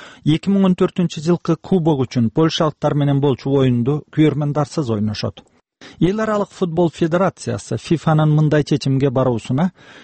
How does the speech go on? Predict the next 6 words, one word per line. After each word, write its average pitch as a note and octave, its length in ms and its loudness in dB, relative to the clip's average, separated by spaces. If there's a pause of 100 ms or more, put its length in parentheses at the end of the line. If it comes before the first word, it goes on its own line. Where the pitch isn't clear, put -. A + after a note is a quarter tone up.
(200)
он C#3+ 140 2
алтынчы E3+ 500 0
сентябрда C3+ 800 0
Сан-Маринонун D#3 920 2
тандалмасы D3 720 0
менен A2+ 360 0